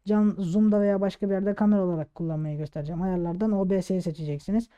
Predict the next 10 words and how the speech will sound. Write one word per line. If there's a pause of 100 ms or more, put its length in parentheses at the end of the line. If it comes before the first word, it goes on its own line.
(200)
Sanal
kamerayı
da
açtıktan
sonra
açtığınızda
şu
şekilde
gelecek
arkadaşlar.